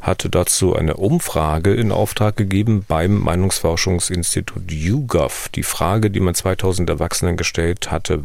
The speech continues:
war, ich zitiere, „Einmal angenommen, es würde sich ein militärischer Angriff auf Deutschland abzeichnen, vergleichbar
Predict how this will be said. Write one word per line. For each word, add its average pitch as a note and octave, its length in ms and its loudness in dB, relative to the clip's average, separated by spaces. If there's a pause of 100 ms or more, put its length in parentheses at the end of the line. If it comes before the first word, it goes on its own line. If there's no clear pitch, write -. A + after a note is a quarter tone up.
war, G2+ 440 0
ich - 140 -10
zitiere, B2 540 0 (480)
„Einmal A2+ 440 2
angenommen, G#2 680 4
es - 240 -2
würde A2+ 460 2
sich G2+ 240 0
ein F2 140 2
militärischer G2 800 0
Angriff F#2+ 440 0
auf F2+ 140 -2
Deutschland E2+ 480 0
abzeichnen, - 800 -4
vergleichbar G#2+ 880 0